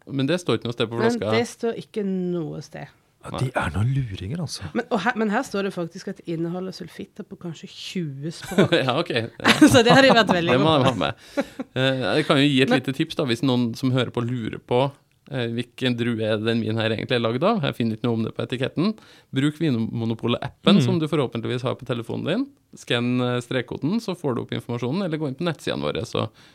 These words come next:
Speaker 1: søk den opp. Så vil det alltid stå råstoff, for
Speaker 3: Mm.
Speaker 1: eksempel, av hundre prosent Sangiovese,
Speaker 3: Ja.
Speaker 2: Mm.
Speaker 1: hvis det er det den vinen her.
Speaker 3: Ja, for du kan s-, ja, har du smarttelefon, så kan du skanne den strekkoden, og så
Speaker 1: Ja.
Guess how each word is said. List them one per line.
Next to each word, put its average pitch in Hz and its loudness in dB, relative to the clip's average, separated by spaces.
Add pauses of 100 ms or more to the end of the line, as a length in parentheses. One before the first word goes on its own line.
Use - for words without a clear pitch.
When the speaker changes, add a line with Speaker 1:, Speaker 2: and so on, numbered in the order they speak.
(120)
Speaker 1:
søk - -2
den 107 -4
opp. 113 -4
Så 123 0 (360)
vil 131 2
det 127 4
alltid 127 -2
stå 117 2
råstoff, 117 -2 (260)
for - -2
Speaker 3:
Mm. - 4
Speaker 1:
eksempel, 120 0
av 117 4
hundre 120 0
prosent 120 -2
Sangiovese, 110 -2 (240)
Speaker 3:
Ja. - -18
Speaker 2:
Mm. 214 -6
Speaker 1:
hvis 113 -6
det 82 -4
er - -2
det - -6
den - -8
vinen - -8
her. - -10 (260)
Speaker 3:
Ja, 113 0
for 147 2
du - 4
kan 165 4
s-, - -6
ja, 151 4 (340)
har 107 0
du 135 2
smarttelefon, 117 0
så - -6
kan 117 0
du 135 2
skanne 131 2 (280)
den 127 0
strekkoden, 127 0
og 131 -4
så 123 2
Speaker 1:
Ja. 135 2